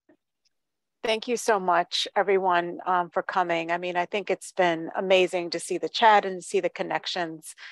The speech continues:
that people have made. So I hope that you've learned something and also felt really engaged. This is our contact information. If you want to follow up, if you're interested in We Learn, please reach out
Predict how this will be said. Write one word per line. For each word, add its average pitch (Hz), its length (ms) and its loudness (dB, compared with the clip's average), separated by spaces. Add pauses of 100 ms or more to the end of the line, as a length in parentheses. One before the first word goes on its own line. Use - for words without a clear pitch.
(200)
that 196 120 4
people 190 280 4
have 165 100 4
made. 170 320 0
So - 80 0
I 180 80 4
hope 185 220 0
that 180 160 2
you've 165 180 -10
learned 196 300 -2
something 190 600 0
and 180 160 2
also 170 360 0
felt 160 280 -2
really 165 280 -4
engaged. 175 680 0 (440)
This 247 160 4
is 294 100 0
our 262 140 8
contact 220 480 2
information. 240 580 -2
If 233 180 -6
you 220 120 -8
want 196 260 2
to 208 80 -2
follow 180 400 6
up, 185 200 4
if 202 120 -6
you're 185 140 -2
interested 190 560 0
in 170 300 -6
We 170 180 -4
Learn, 226 440 0
please 185 480 -4 (240)
reach 196 200 4
out 180 200 6